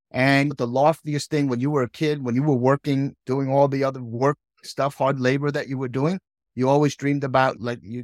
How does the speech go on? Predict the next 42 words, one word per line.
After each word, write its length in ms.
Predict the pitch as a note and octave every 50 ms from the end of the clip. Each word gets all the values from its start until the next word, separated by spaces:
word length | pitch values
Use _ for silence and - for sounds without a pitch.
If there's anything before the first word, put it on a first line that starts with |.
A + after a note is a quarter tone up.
| A2+ -
you 140 | A#2 B2 A#2
look 160 | C#3 - -
at 100 | C#3+ -
your 80 | A#2
friends, 360 | - - C3 C3+ C#3+ D3+ C#3 -
they 100 | A#2 B2
all 160 | C3 C#3 C#3+
went 140 | C#3+ C#3 -
to 60 | -
college, 320 | - - C3 C#3 C#3+ D3 -
they 80 | A#2
all 140 | A#2 B2+ C3+
got 180 | B2 C3 B2 -
great 240 | C#3+ C#3 C3+ C3
jobs, 380 | - B2+ B2+ C#3 D3 D3+ C3 B2+
and 120 | A#2 A#2
you're 160 | B2 B2+ C3 C3
still 320 | - - - C3+ C3 C3
in 100 | B2+ B2+
a, 140 | A#2+ A#2 - -
a 100 | G#2 A2+
manufacturing 720 | A2 A#2 C3 C3 C3 B2+ - - C3+ C#3 - - D3 B2+ A2+
town 300 | - B2 A#2+ A#2 A#2 - _
cutting 300 | - C#3 C3 - - C3
pipe 340 | - A#2+ B2+ C#3 D#3 D3 -
and 260 | A#2 A2+ A2+ - -
doing 220 | A2 C3 C3+ C3 B2+
whatever. 380 | A#2 A#2 C#3 F3+ F3 C#3+ C#3+ - _ _ _ _ _ _ _ _ _ _ -
You 140 | C#3 C3+ B2
start 300 | - - D#3 D3+ D3 -
to 80 | C#3
think 300 | - - - D#3 D#3 C#3+
about 480 | - C3+ A2+ C3 C3+ C#3 C#3 C3 A2+ - _ _ _ _ _ _ _ -
dreams 320 | - C3+ D3 D3+ D3+ C#3
and 120 | D#3 C#3+ B2+
goals, 420 | D#3+ G3+ B3+ C#4 G#3+ - - -
right? 200 | A2+ A#2 C3+ - -
That's 240 | B2+ B2 A#2+ - B2+
what 100 | B2+ B2+
everybody 380 | C3 B2+ C3+ C3+ A#2+ C#3 C3+
thinks 260 | C#3 - E3+ - - -
about. 300 | - G#2 F2+ D2+ C#2+